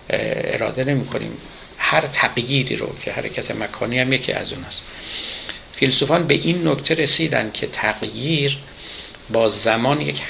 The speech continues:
همبستگی دارد، به طوری که می‌توان گفت که زمان فرزند حرکت است. اگر ما حرکت نداشتیم، تغییر نداشتیم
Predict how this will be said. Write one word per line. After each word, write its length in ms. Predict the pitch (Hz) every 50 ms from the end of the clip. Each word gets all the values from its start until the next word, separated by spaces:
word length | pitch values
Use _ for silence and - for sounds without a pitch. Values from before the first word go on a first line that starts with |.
| - -
همبستگی 840 | 117 117 113 113 - - - - - - - - 113 110 131 135 117
دارد، 300 | - - - - - - - -
به 80 | 131 -
طوری 240 | - 135 143 147 156
که 140 | - - 139
می‌توان 520 | 139 147 160 151 156 143 139 139 139 131
گفت 260 | 131 135 135 - -
که 100 | - 120
زمان 560 | 110 113 117 107 113 113 113 117 127 143 147 147 156 165 - - - - - - - - - -
فرزند 800 | - - - - 110 113 113 107 104 - 135 143 151 143 143 139
حرکت 560 | 127 - - 120 104 95 - - - - -
است. 280 | - - - - - - - - - - - - - - - -
اگر 260 | 131 113 117 113 110
ما 200 | 117 123 143 143
حرکت 580 | 139 143 131 127 117 110 - - 107 104 -
نداشتیم، 840 | 110 113 113 110 107 - 117 107 101 - - - - 131 135 139 139 - -
تغییر 800 | - - - 98 - - 117 113 120 139 139 135 - 110 110 110
نداشتیم 760 | 110 104 107 107 104 - - - - 127 135 139 139 139